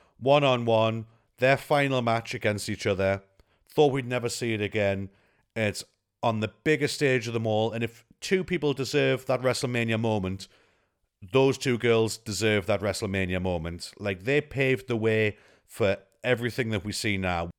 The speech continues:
Without those two women, I'm not saying that the women's evolution doesn't happen. I'm sure it still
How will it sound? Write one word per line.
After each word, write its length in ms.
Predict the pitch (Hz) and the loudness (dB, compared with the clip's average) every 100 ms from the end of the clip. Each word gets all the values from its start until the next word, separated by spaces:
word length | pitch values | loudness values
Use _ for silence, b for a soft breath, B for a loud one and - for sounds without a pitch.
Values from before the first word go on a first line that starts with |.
| - | -10
Without 540 | 139 151 170 165 160 | -2 0 2 0 2
those 220 | 160 151 | 0 0
two 180 | - 156 | 0 0
women, 380 | 135 117 95 104 | 2 0 0 -2
I'm 220 | 110 117 123 | -4 -2 -2
not 200 | 127 - | -4 -2
saying 340 | - 117 120 | 0 0 0
that 140 | 113 | -4
the 60 | - | -4
women's 360 | 107 113 110 117 | -2 -2 -2 -2
evolution 580 | 104 110 110 - 104 95 | 0 -2 -2 -4 -8 -4
doesn't 360 | 110 98 101 | -4 -4 -8
happen. 380 | - 135 143 175 | -2 -2 0 -2
I'm 100 | 143 | -2
sure 300 | 107 - 113 | -4 -4 -4
it 100 | 101 | -4
still 460 | - 107 101 92 | -6 -2 -2 -4